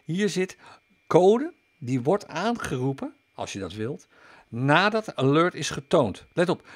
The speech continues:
niet na-, niet nadat de alert van het scherm af is. Nee, nadat de alert wordt getoond.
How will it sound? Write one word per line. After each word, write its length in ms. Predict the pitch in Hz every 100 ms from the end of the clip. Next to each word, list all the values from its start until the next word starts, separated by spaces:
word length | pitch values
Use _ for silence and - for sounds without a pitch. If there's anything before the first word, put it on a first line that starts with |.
| -
niet 320 | 131 151 240
na-, 160 | 269 240
niet 320 | 185 277 -
nadat 440 | 220 226 220 208 -
de 100 | -
alert 340 | 175 180 175
van 100 | 170
het 100 | 156
scherm 220 | 214 170
af 160 | 107 -
is. 200 | - -
Nee, 260 | - 147 185
nadat 400 | 151 135 151 147
de 80 | -
alert 380 | - 113 110 -
wordt 160 | 104 -
getoond. 420 | 120 - -